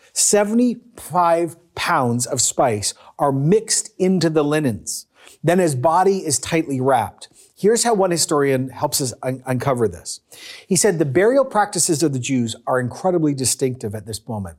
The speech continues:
The Egyptians embalmed their dead, most of you know that.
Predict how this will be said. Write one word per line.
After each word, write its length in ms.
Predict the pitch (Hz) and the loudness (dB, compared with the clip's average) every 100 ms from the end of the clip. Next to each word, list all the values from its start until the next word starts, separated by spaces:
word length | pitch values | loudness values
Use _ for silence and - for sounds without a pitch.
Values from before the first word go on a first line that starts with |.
| _ | _
The 100 | 131 | -2
Egyptians 480 | 135 120 147 185 180 | 0 0 0 -2 -2
embalmed 420 | 175 123 123 143 | -2 2 2 2
their 80 | 160 | -2
dead, 340 | 120 110 135 | -2 -6 -6
most 240 | 107 104 - | -8 -8 -8
of 60 | |
you 60 | 135 | -4
know 180 | 117 101 | -2 0
that. 320 | 107 165 185 | 0 0 -2